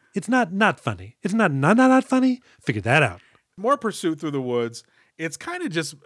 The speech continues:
Speaker 2: we're, we're getting to more of the same with this movie. It, it feels repetitive after a while, the more you're in the woods.
Speaker 1: So normally when we've been doing these things, uh, I'll, I'll give the action scene some names. I'll be like, "All right, here's action scene one or whatever."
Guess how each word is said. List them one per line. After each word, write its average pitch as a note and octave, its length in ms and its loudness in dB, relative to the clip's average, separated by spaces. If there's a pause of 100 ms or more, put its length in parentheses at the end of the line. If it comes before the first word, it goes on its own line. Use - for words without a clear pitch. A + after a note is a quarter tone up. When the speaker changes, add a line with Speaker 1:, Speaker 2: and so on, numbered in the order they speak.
(280)
Speaker 2:
we're, A3 240 0
we're A#3+ 140 -2
getting E4 300 -4
to G#3+ 60 -2
more E3+ 300 2
of C#3 100 -4
the C3 80 -8
same G2 480 -10 (320)
with A2+ 200 -8
this A#2 220 -10
movie. G#2+ 440 -8
It, B2+ 100 -10
it C#3+ 240 -4
feels A#3 200 -2
repetitive B2 380 -4
after A#2+ 200 -4
a A#2 40 -4
while, A2 220 -2
the A2 100 -8
more A2+ 220 -8
you're A2 160 -10
in A2 80 -12
the G#2 80 -10
woods. G2 460 -12 (100)
Speaker 1:
So - 140 -8
normally G#3+ 280 0
when F3+ 120 0
we've D#3+ 120 0
been D3 100 0
doing D3 160 0
these C3+ 140 -2
things, C3 260 0
uh, A#2+ 360 0
I'll, C3 300 -4 (160)
I'll C#3+ 100 0
give C#3 140 0
the C#3 120 4
action C3+ 320 2
scene C3+ 280 -2
some G#2+ 240 -6
names. C3 340 -2
I'll B2 60 2
be A2+ 80 -2
like, A2+ 100 -4
"All G2+ 60 -6
right, G2 80 -8
here's C#3 220 2
action C3 340 2
scene A2+ 260 -4
one A2+ 200 -2
or G#2+ 40 -4
whatever." G2+ 240 -6